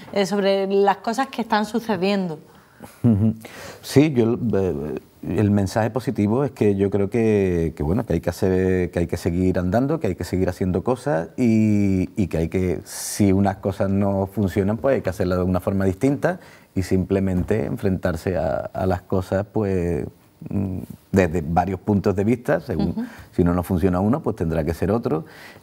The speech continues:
Speaker 2: Y,
Speaker 1: ¿Y si no
Speaker 2: eh,
Speaker 1: otro?
Speaker 2: y si
Speaker 1: ¿Y
Speaker 2: no
Speaker 1: hasta
Speaker 2: otro.
Speaker 1: que se-, y hasta que
Speaker 2: Y, eh,
Speaker 1: funcione.
Speaker 2: hemos ido sobreviviendo durante
Speaker 1: <laughs>
Speaker 2: miles de millones de años y seguiremos haciéndolo, o sea que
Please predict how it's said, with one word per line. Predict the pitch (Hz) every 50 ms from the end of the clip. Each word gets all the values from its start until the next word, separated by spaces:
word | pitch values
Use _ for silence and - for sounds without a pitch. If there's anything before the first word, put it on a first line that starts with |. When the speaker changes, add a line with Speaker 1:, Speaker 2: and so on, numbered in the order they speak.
| _ _
Speaker 2:
Y, | 123 110 110 104
Speaker 1:
¿Y | 104 104 104
si | - 233
no | 240 240
Speaker 2:
eh, | 339
Speaker 1:
otro? | 381 - 311 247 196 160 113 - -
Speaker 2:
y | - 107
si | 92 - 104
Speaker 1:
¿Y | -
Speaker 2:
no | -
Speaker 1:
hasta | 240 294
Speaker 2:
otro. | 269 - 269
Speaker 1:
que | - -
se-, | - 262 240
y | 240
hasta | 262 247 - 233
que | 214
Speaker 2:
Y, | 220
eh, |
Speaker 1:
funcione. | - 240 214 - 254 - - - 370 339 240 175 - - -
Speaker 2:
hemos | 120 117 120 123 139
ido | 143 135 135
sobreviviendo | - 143 120 123 127 123 127 123 135 156 180 190 175 190 190
durante | 156 113 101 101 101 95 - 104 104 104 107 107 107 104
Speaker 1:
<laughs> | 104 -
Speaker 2:
miles | 117 110 110 120 123 123 123 123 117 113
de | 120
millones | 120 120 117 120 120 120 113
de | 117 117 117
años | 120 127 127 135 139
y | 135
seguiremos | - - 104 98 95 98 98 101 101 101
haciéndolo, | 104 95 - 127 127 131 123 127 127 143 170
o | 160 117 92
sea | - 82 78 82
que | 82 87 85 85 82 82